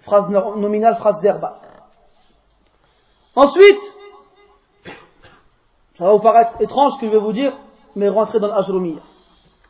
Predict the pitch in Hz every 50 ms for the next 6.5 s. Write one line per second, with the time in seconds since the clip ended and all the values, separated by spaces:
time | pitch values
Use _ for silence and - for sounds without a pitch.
0 | _ _ _ _ _ _ _ _ _ _ - 185 214 208 311 320 320 320 - -
1 | 339 339 - - 262 277 254 247 220 294 302 294 - 294 247 - 277 277 269 285
2 | 294 277 294 311 311 277 262 - 247 320 330 302 285 285 - - - - - -
3 | - - - - 202 196 - 359 381 349 294 - - - - - - - _ _
4 | _ - - - - 240 202 277 302 349 359 294 - - - - - 415 480 508
5 | 403 - 370 494 480 427 427 - - 180 - 247 277 285 285 240 330 349 - 359
6 | 392 294 233 - 214 220 220 214 208 196